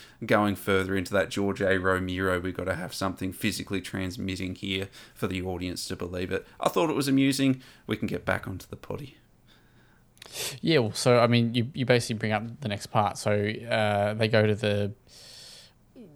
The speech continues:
Speaker 2: the building or wherever it is that they're going. That's when, uh, T-, Tess and Joel meet Marlene. And I think just prior to that, we kinda get that scene where we first see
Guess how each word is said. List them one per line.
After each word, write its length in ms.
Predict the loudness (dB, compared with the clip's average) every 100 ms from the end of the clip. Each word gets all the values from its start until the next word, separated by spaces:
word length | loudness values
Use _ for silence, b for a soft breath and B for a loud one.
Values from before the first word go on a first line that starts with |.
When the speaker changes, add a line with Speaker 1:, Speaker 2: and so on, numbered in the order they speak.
| -12
Speaker 2:
the 360 | -8 -4 -2 -2
building 420 | 6 6 6 4
or 220 | 0 -4
wherever 360 | -6 -8 -2 -2 -2
it 20 |
is 80 | -4
that 140 | -4
they're 120 | -4 4
going. 320 | 6 6 6
That's 180 | 2 0
when, 280 | -2 -2 -6 -8
uh, 140 | -8 -10 -14
T-, 140 | -16 -16 -2
Tess 220 | -2 0
and 80 | 2
Joel 180 | 4 4
meet 240 | 0 -2
Marlene. 420 | 0 4 6 6
And 100 | 6
I 100 | 4
think 300 | 4 4 0
just 200 | 0 0
prior 280 | 0 2 2
to 100 | 2
that, 160 | 0 0
we 80 | -2
kinda 260 | 0 0
get 140 | -2 -4
that 180 | -6
scene 500 | -2 -2 -2 -4 -4
where 120 | -2 -2
we 100 | -4
first 360 | -2 -2 -2
see 400 | -2 0 0 -4